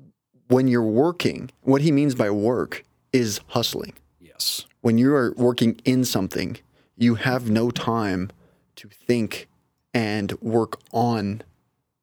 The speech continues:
Speaker 1: progress and scale. And, you know, if you listened back, uh, a lot, uh, a few months back on this podcast, it was just me, and I'm panicking, you know, <laughs> at the start of Corona.
Speaker 2: Yeah, yeah.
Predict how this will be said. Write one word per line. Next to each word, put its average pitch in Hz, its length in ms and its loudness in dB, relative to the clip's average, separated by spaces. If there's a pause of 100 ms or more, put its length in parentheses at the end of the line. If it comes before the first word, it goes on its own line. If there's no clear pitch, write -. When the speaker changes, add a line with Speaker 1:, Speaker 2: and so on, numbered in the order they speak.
(480)
Speaker 1:
progress 104 520 -2
and 107 200 -4
scale. - 540 -4 (580)
And, 98 500 -4 (380)
you 127 80 4
know, 107 300 -2 (880)
if 123 140 -8
you 131 100 4
listened 123 360 0
back, 104 420 -4 (500)
uh, 78 260 -10 (760)
a 113 40 2
lot, 98 280 0
uh, 98 140 -4
a 78 60 -8
few 117 200 0
months 104 240 -4
back - 480 -4
on 92 120 -8
this 82 140 -10
podcast, - 460 -4
it 104 40 0
was 104 80 -2
just 98 140 -6
me, 104 320 -2 (500)
and - 80 -20
I'm 95 140 -14
panicking, - 540 -10 (100)
you 120 100 0
know, 143 320 -2 (220)
<laughs> - 200 -6
at 127 100 2
the 131 100 0
start 110 220 2
of 113 80 -4
Corona. 107 360 -2 (200)
Speaker 2:
Yeah, 95 80 -4
yeah. 104 100 -4